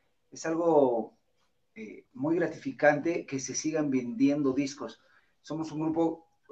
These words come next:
como decía Gerardo, que tenemos una sorpresa y una satisfacción enorme porque, eh, pedidos de discos físicos, camisetas, eh, preguntas, saludos, todo, eh, está reaccionando,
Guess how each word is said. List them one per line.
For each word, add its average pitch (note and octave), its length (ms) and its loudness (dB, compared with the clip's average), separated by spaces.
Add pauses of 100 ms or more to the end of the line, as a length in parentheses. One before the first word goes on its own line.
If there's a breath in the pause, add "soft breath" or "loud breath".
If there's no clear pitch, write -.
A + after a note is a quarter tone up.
(140)
como C3 260 -4
decía B2 220 -4
Gerardo, C3+ 640 4 (440)
que A#2+ 440 2
tenemos C#3 300 0
una D#3 140 2
sorpresa D3 680 4
y C#3 80 2
una D3 120 2
satisfacción C#3+ 840 -2
enorme D3+ 420 2
porque, A2+ 680 -2 (400)
eh, C3 340 2
pedidos D#3+ 420 6
de D#3+ 100 4
discos E3 400 2
físicos, F#3 720 2 (120)
camisetas, D3+ 880 0 (360)
eh, B2+ 420 0
preguntas, D3 560 0
saludos, D3 960 2
todo, F3 480 4 (120)
eh, C3+ 160 -2
está C#3 240 -2
reaccionando, D#3 760 2